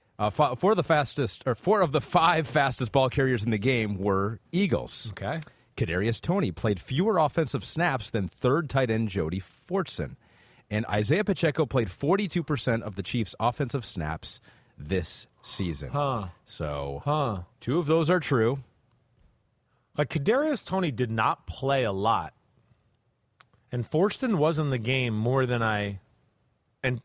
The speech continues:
Speaker 2: than I thought originally watching the game.
Speaker 1: Mm-hmm.
Speaker 2: Pacheco didn't play as much. I thought there was a little too much McKinnon, honestly, in the game.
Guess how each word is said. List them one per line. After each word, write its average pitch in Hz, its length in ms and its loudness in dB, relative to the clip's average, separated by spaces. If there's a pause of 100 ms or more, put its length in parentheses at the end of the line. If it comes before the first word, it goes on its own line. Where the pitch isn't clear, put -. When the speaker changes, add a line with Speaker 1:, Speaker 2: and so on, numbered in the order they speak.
(180)
Speaker 2:
than 135 180 0
I 123 120 2
thought 135 340 2
originally 113 480 -2
watching 107 400 0
the 95 80 -2
game. 92 360 -4
Speaker 1:
Mm-hmm. 78 220 -10 (1200)
Speaker 2:
Pacheco 226 520 4
didn't 143 260 2
play 127 460 2
as 127 360 2
much. 139 720 2 (520)
I 113 120 2
thought 202 240 4
there 202 80 2
was 151 100 4
a 143 40 4
little 147 260 2
too 180 200 2
much 156 240 2
McKinnon, 123 600 2
honestly, 117 480 0
in 123 160 2
the 107 60 0
game. 107 420 0